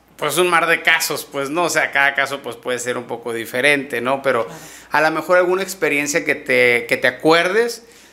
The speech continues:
Speaker 1: de algún muchacho que te estaba compartiendo cómo se sentía, ¿verdad?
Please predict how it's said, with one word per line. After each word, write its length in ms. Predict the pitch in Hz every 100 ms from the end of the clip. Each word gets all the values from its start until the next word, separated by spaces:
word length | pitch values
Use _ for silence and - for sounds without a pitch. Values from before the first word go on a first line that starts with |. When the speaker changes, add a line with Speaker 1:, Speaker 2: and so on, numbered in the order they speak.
| _
Speaker 1:
de 120 | 131 131
algún 260 | 135 147
muchacho 600 | 165 160 170 151 165 170
que 80 | 147
te 100 | 120
estaba 680 | 113 - 127 139 143 135 -
compartiendo 1080 | 135 127 123 127 131 135 139 143 135 120 -
cómo 260 | 131 139 135
se 140 | 139
sentía, 920 | 135 143 143 143 165 156 151 147 156 -
¿verdad? 360 | 123 120 127